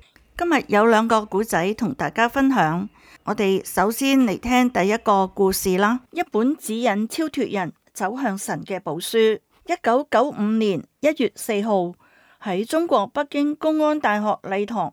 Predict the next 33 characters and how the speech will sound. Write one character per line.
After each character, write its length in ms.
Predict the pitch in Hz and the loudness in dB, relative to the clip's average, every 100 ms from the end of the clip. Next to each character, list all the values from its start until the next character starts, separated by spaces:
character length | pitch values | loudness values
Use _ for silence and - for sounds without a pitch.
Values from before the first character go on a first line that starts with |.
| _ | _
舉 160 | - 220 | -8 -6
辦 220 | 233 190 | -4 -4
咗 240 | 185 170 | -4 -4
法 200 | 214 240 214 | -4 -4 -4
輪 200 | 202 175 | -4 -8
大 160 | - 190 | -8 -8
法 240 | 185 208 - | -6 -6 -6
主 160 | - | -6
要 220 | 214 262 | -4 -2
著 220 | 214 233 208 | -4 -6 -4
作 260 | 220 190 - _ _ | -2 -2 -4 _ _
轉 200 | - 254 | -8 -6
法 180 | 247 - | -6 -6
輪 180 | 214 175 - | -6 -8 -10
出 140 | 285 | -12
版 280 | 285 156 220 | -8 -6 -6
嘅 280 | 233 208 202 | -4 -4 -4
首 260 | - 185 | -4 -4
次 260 | 247 262 202 | -4 -2 -2
紀 220 | 202 185 220 | -2 -2 -2
念 220 | 226 190 | -2 -2
會。 380 | 185 175 190 226 _ _ _ | -2 -2 -4 -6 _ _ _
三 280 | - 330 359 | -2 -2 0
十 120 | 269 - | -4 -4
年 260 | 202 180 | -4 -4
嚟， 240 | 180 170 - | -6 -8 -8
法 200 | - 226 | -6 -4
輪 220 | 214 190 | -4 -4
功 260 | 233 262 262 | -2 -2 -2
被 300 | - 202 190 | -4 -4 -4
翻 240 | _ 277 302 | _ -2 -2
譯 200 | 247 208 | -2 -4
成 200 | 202 | -8